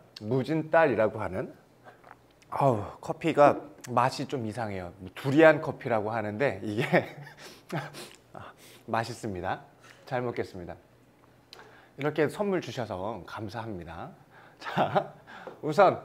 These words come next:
경금에게는 편인이라는 운인 거죠. 무진월은. 신금에게는 정인이라는 운입니다. 자, 편인과 정인, 맡은 대로 임무를 잘 수행할 것이냐, 아니면은 새롭게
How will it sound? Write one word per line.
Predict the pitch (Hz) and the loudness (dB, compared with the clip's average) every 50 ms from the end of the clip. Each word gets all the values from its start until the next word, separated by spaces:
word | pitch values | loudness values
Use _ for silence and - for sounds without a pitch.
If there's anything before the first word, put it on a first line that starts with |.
| - | -6
경금에게는 | - - 165 180 202 202 214 214 208 170 196 185 180 175 156 - | 0 4 4 6 6 6 6 6 6 6 6 6 6 6 4 2
편인이라는 | - - 277 262 269 254 233 220 185 175 156 139 | 2 4 4 6 6 4 4 6 6 6 6 6
운인 | 120 120 120 120 110 101 | 4 2 0 0 -2 -2
거죠. | 95 95 123 160 190 - - - | -2 -2 -2 -2 -4 -6 -10 -6
무진월은. | 107 113 120 117 135 127 113 90 87 104 151 208 - - - - - - - - - - | -2 -2 -2 0 0 0 0 0 0 0 -2 -4 -8 -14 -20 -20 -20 -20 -20 -20 -20 -16
신금에게는 | - - 247 254 220 233 220 208 180 165 165 165 202 220 - - - - - - | -8 -4 -2 0 0 2 2 2 2 2 2 2 2 0 -2 -10 -18 -20 -20 -14
정인이라는 | - - 110 104 113 131 165 170 139 117 156 139 151 147 | -10 -8 -6 -4 -2 -2 0 0 0 2 0 0 0 -2
운입니다. | 151 165 175 165 131 98 92 90 90 107 139 165 - _ _ _ - - - - - - | -4 -4 -4 -4 -6 -6 -6 -8 -8 -10 -14 -18 -20 _ _ _ -20 -20 -20 -20 -20 -16
자, | - - - - - | -16 -16 -16 -14 -12
편인과 | - - 269 262 262 247 233 220 214 240 247 254 | -6 -6 -4 -2 -2 -2 -2 2 4 6 6 6
정인, | 240 - 156 143 147 175 185 139 92 - - - - - - - - - - - - | 6 6 4 4 4 4 2 0 0 -4 -10 -20 -20 -20 -20 -20 -20 -20 -20 -12 -4
맡은 | 110 110 113 127 - - - 254 254 247 | 2 4 4 4 4 2 0 2 4 8
대로 | 208 247 240 233 226 226 | 8 10 12 12 10 10
임무를 | 185 160 165 190 196 202 214 233 233 | 10 8 4 4 4 6 6 6 6
잘 | - 190 170 175 196 208 | 6 8 8 8 8 8
수행할 | 202 - - 233 233 233 233 226 214 220 | 6 6 6 6 8 8 8 6 4 4
것이냐, | - 202 190 - 175 160 165 180 185 | 2 2 2 2 0 2 4 6 6
아니면은 | 180 175 156 123 104 104 110 123 139 147 131 127 143 147 185 143 - - - - | 6 6 6 4 4 2 2 0 0 2 2 2 2 2 2 0 -2 -4 -12 -18
새롭게 | - - - 233 226 226 220 214 214 - - - 196 190 190 202 202 202 | -12 -6 -2 2 6 6 6 6 4 -2 -4 2 4 4 6 4 4 0